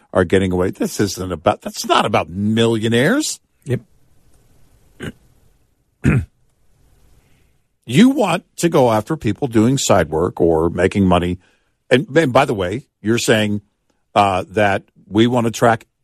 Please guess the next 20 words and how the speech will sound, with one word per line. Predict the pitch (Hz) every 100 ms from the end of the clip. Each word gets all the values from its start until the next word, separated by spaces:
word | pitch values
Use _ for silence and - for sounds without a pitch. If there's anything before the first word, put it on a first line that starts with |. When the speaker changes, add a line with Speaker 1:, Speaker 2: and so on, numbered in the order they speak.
| _ _ _
Speaker 1:
everybody | 139 143 120 139 117 110 113
and | 113
every | 107 113
dime. | 151 147 85
And | 90
again, | 92 143 92 90 _ _ _ _
if | 95
you |
want | 101
to | 95
talk | 113 107
about | 107 104 90
being | 107 98
compliant, | 98 92 151 160 113 107
I | -
leave | 110 127 117
that | 117
up | 110 98
to | 110
individuals, | 104 98 110 104 95